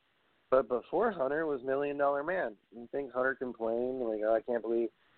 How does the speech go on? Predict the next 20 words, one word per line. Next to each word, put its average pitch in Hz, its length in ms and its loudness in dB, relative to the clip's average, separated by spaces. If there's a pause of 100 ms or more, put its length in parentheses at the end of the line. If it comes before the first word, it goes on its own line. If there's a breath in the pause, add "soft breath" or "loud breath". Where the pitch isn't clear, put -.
(520 soft breath)
I 123 80 6
can't 120 320 2
take 113 300 4 (420)
this 123 140 2 (100)
guy's 113 240 4
gimmick, 117 240 0
you 110 80 -2
know, 110 200 2
and 107 120 -2
make 113 200 0
it 113 60 -4
my 101 200 2
own." 147 240 4 (1500)
Ric 117 140 -2 (120)
Flair's 135 380 6
done 127 220 4
it. 143 120 -6 (3000)
If - 60 -8
I 190 60 0
look 240 220 -8